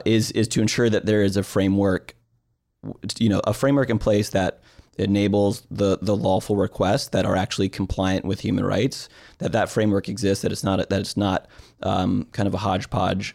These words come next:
uh, of solutions, and that those solutions often are,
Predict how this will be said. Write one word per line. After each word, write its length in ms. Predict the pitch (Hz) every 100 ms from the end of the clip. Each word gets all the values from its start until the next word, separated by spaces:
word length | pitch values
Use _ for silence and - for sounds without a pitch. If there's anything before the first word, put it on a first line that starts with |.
| -
uh, 260 | 95 104 -
of 140 | 98
solutions, 720 | - 98 127 127 120 104 117 -
and 160 | 98 98
that 200 | 92 95
those 200 | 101 -
solutions 720 | 98 95 - 104 101 - - _ -
often 440 | - 98 - 95 -
are, 440 | - 101 101 107